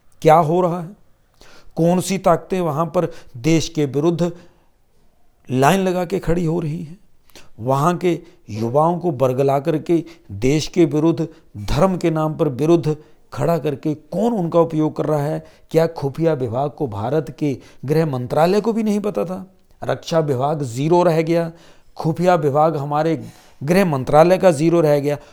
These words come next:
तो फिर आप किस बात की दंभ भरते हैं? किस बात का अहंकार रखा हुआ आप लोगों ने कि हम देश की सेवा कर रहे हैं या देश की रक्षा करने में सक्षम हैं, जब आप अपने ही देश में पल रहे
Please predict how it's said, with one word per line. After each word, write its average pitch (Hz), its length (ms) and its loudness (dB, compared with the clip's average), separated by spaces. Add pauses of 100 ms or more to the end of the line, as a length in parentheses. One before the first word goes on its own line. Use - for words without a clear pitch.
(120)
तो 175 80 -4
फिर 180 120 -4
आप 180 400 -8
किस 262 240 -2
बात 165 340 0
की 120 340 -10 (720)
दंभ 180 360 2
भरते 147 380 0
हैं? 110 280 -10 (300)
किस 240 220 -2
बात 156 400 -2
का 127 100 -6
अहंकार 180 580 -4
रखा 160 260 -6
हुआ 147 200 0
आप 127 120 -4
लोगों 123 260 -6
ने 143 120 -8 (260)
कि 165 60 -4
हम 156 220 -4
देश 135 300 -8
की 139 180 -12
सेवा 123 320 -6
कर 120 160 -10
रहे 117 200 -8
हैं 131 200 -8 (220)
या 135 60 -8
देश 131 260 -8
की 143 120 -8
रक्षा 127 320 -8
करने 117 280 -12
में 120 100 -12
सक्षम - 380 -16
हैं, 85 200 -18 (320)
जब 147 260 -2 (140)
आप 120 480 2 (360)
अपने 196 440 0
ही 180 240 0
देश 143 480 -2
में 151 400 -6
पल 151 200 0
रहे 120 460 -2